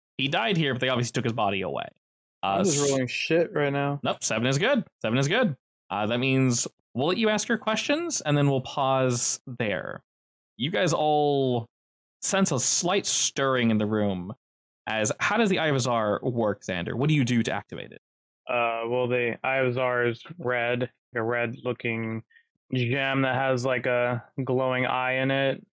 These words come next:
Speaker 2: I hold it in my hand, and it, it, like, powers up, and then I, I can, like, hold my hand out and do what I want.
Speaker 1: Alrighty. I'll be very forward.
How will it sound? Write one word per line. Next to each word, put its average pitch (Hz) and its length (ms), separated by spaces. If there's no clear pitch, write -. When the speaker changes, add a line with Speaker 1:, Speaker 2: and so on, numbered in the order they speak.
Speaker 2:
I 127 100
hold 135 200
it 131 100
in 127 80
my 123 100
hand, 127 420
and 117 220
it, 113 160
it, 117 160
like, 117 340
powers 120 380
up, 117 200
and 117 120
then 113 100
I, 117 240
I - 20
can, 117 160
like, 110 280
hold 127 160
my 117 120
hand 117 240
out 120 320
and 113 140
do 110 280
what 113 220
I 110 100
want. 113 380
Speaker 1:
Alrighty. 147 280
I'll 123 180
be 123 440
very 123 180
forward. 143 440